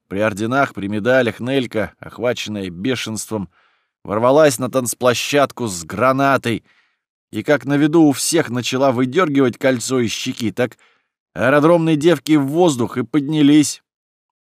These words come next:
Бросила Нелька боевую гранату за ограду. Пинками погнала своих кальсонниц домой. «Ведь свои же, свои, русские же, советские», — рыдали девки.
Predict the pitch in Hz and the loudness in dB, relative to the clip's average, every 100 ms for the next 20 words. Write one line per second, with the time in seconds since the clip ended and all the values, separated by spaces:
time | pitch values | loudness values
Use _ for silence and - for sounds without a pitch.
0 | _ - 165 175 160 156 160 135 117 107 | _ -2 0 2 2 2 2 -2 -2 -2
1 | 123 139 135 113 117 127 123 104 95 113 | 2 2 2 2 0 0 0 -4 -2 0
2 | 120 110 117 101 85 - _ _ _ _ | 0 2 2 2 -2 -16 _ _ _ _
3 | _ 113 123 - 151 156 127 - 101 113 | _ -6 -4 0 2 2 2 -4 -8 -4
4 | 113 117 110 101 98 90 - 110 - 123 | 0 0 -2 -4 -10 -10 -8 -6 -6 -6
5 | 117 101 95 90 98 95 82 73 _ _ | -4 -4 -6 -10 -10 -8 -10 -14 _ _
6 | _ _ _ _ _ _ _ _ _ _ | _ _ _ _ _ _ _ _ _ _
7 | _ _ _ _ 95 113 - 135 143 147 | _ _ _ _ -12 -8 -4 0 2 2
8 | 120 123 107 - _ _ _ - 127 143 | 0 -2 -4 -6 _ _ _ -8 -2 0
9 | 156 135 85 _ _ _ _ _ _ _ | 2 0 -2 _ _ _ _ _ _ _
10 | 117 175 165 - 151 131 98 90 139 156 | -2 -2 -2 0 2 2 -2 -4 -2 2
11 | 175 175 - 151 120 87 104 113 101 92 | 2 0 -2 -4 -4 -4 -6 -4 -4 -4
12 | 95 - - | -8 -10 -20